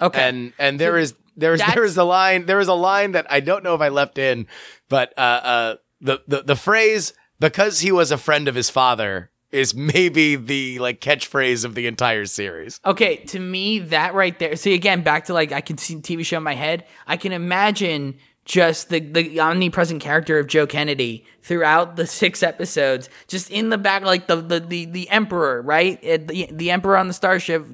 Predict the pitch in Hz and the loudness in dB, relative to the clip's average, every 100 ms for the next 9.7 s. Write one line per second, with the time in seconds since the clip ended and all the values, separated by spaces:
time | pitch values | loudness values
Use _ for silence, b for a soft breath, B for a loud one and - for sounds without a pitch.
0 | 120 143 113 165 151 - 160 - 180 185 | -2 2 2 0 -10 -16 -4 -2 -2 -2
1 | 180 180 170 151 185 175 151 147 135 123 | 2 2 0 -2 0 0 0 -2 -2 -2
2 | 131 B B B 277 277 269 240 262 254 | -6 B B B 0 2 2 0 -2 -2
3 | 277 285 311 339 285 254 254 262 302 277 | 0 0 0 0 0 0 0 0 0 0
4 | 285 233 277 294 233 214 233 254 214 233 | 0 2 2 2 2 2 2 0 0 0
5 | 269 254 208 214 196 220 247 196 170 - | 0 0 0 0 2 2 2 2 -2 -10
6 | - 196 - - 247 269 254 254 240 208 | -16 -14 -8 -2 0 2 2 2 0 -10
7 | - - 269 226 220 170 214 226 202 226 | -8 -4 -2 -2 -4 -2 2 2 4 2
8 | 226 202 220 - 220 196 - 294 302 392 | 2 2 2 2 2 2 2 2 4 2
9 | - 392 415 403 359 214 | 2 2 2 2 0 -2